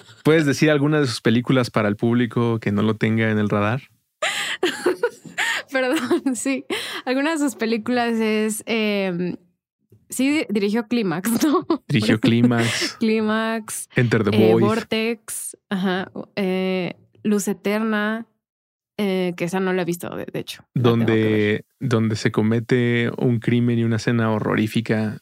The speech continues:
Speaker 1: a Mónica Bellucci. Irreversible.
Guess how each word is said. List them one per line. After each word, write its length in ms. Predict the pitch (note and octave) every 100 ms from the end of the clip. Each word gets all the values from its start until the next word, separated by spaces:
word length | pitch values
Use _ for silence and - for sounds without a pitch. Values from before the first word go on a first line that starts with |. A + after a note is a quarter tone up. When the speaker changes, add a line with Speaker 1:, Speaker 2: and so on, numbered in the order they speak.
| -
Speaker 1:
a 140 | A2+
Mónica 340 | G#2+ G#2+ A2 G#2
Bellucci. 680 | A2 A#2 A2+ - A2 G#2+ - _ _ _ _ _ _ -
Irreversible. 880 | B2 G#2+ G#2 - C3 A2 A2 A2